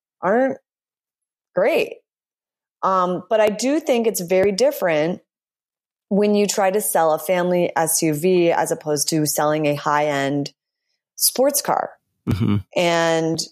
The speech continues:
Speaker 1: you know, I'm sh-, I'm sure someone will call me out if I'm wrong, but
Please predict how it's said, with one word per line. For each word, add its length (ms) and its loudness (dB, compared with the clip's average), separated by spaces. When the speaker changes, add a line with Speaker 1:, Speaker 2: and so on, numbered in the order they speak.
Speaker 1:
you 80 -2
know, 460 2
I'm 140 4
sh-, 200 -2
I'm 140 2
sure 260 2
someone 260 0
will 100 2
call 220 0
me 100 0
out 160 2
if 100 -4
I'm 140 0
wrong, 440 0
but 400 0